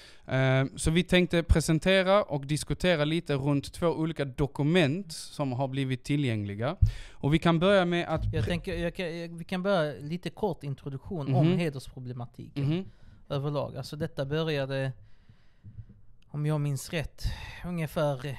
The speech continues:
Speaker 2: tjugo år sedan kanske,
Speaker 1: Mm.
Speaker 2: lite mer.
Speaker 1: Mm.
Speaker 2: Det började i ganska mycket när Fadime,
Speaker 1: Ja.
Speaker 2: eh, mördades.
Speaker 1: Mm.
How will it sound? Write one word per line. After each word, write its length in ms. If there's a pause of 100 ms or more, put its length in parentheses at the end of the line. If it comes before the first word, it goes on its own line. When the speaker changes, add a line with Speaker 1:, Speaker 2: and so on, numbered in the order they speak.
(120)
Speaker 2:
tjugo 500
år 160
sedan 280
kanske, 300
Speaker 1:
Mm. 400
Speaker 2:
lite 240
mer. 340 (120)
Speaker 1:
Mm. 320
Speaker 2:
Det 120
började 480
i 140
ganska 360
mycket 320
när 160
Fadime, 880 (160)
Speaker 1:
Ja. 440
Speaker 2:
eh, 640
mördades. 920
Speaker 1:
Mm. 260